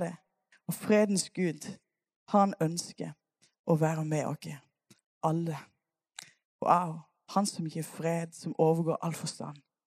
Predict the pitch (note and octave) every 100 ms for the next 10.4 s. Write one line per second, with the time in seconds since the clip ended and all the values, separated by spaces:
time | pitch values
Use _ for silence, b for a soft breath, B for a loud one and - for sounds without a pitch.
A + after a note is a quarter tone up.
0 | b b - A3 G#3 G#3+ G3 F3+ - E3+
1 | F3 G3 F#3 - - E3+ - _ _ _
2 | _ - - - G3+ A#3+ - - - B
3 | B B B B B F3+ F3+ - - -
4 | _ - A#3 - A3 - - F#3+ C4 A#3+
5 | F#3+ - D#3+ - - C#4+ D4+ B3 E3+ -
6 | G3 A3 C4 A#3+ F3 F3 D3 - - _
7 | _ _ _ _ _ - A#3+ B3+ C4+ C4
8 | A#3+ - - B3+ C4+ B3+ A#3+ B3+ B3+ -
9 | - B3 A3+ G#3 - - B3 G#3+ - F#3
10 | F3 F#3+ A3+